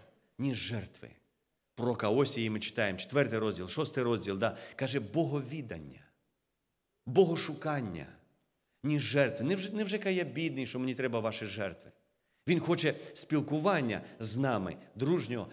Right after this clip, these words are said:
прекрасного спілкування, як батько з дітьми, як цар своїми підданими,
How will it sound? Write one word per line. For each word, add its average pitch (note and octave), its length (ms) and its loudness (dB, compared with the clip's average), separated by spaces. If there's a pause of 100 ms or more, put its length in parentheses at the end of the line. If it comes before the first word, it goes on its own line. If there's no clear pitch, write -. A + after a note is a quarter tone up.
(120)
прекрасного B2+ 600 -2
спілкування, G#2+ 580 -2
як C#3+ 140 -4
батько F#3 360 -4
з G2+ 120 -8
дітьми, - 520 -14 (600)
як G#2 240 -4
цар F3 300 -2
своїми D3 400 -2
підданими, F#2+ 720 -8